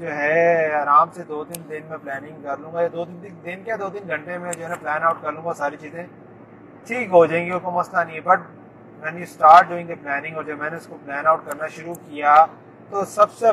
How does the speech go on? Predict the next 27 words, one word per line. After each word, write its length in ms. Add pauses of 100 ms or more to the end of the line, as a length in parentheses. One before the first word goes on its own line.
شاک 380 (140)
یہ 220
لگا 500 (1080)
کہ 200
جو 320
گولز 440
میں 100
اچیو 340
کرنا 340
چاہ 400
رہا 360
تھا 200
اور 180
جو 80
assumption 640
کر 180
رہا 180
تھا 120
کہ 220
آئے، 340 (180)
یہ 140
گول 280
میں 100
اچیو 320
کر 120
سکتا 460
ہوں، 300